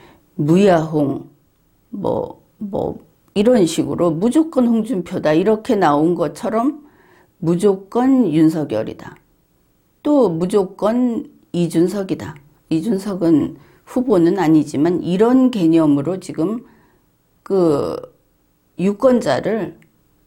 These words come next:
집돼지 취급을 하고 있습니다. 그런데 보면 분열은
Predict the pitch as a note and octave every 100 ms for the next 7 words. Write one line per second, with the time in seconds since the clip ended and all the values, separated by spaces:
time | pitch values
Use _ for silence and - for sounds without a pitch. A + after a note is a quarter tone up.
0 | _ - A#3 - - G3+ D#3+ - G3 -
1 | F3 D#3 B2 - B2+ F3+ F3 F3+ D#3+ C#3
2 | - D3 C#3+ C#3+ - - - _ _ _
3 | _ _ _ _ _ _ _ _ - -
4 | _ _ _ _ _ _ _ _ - C#4
5 | D4 E4 G3 F#3 A3 A3+ G3+ D3 - -
6 | - - A#3 A3+ E3+ D3 G3+ F3+ -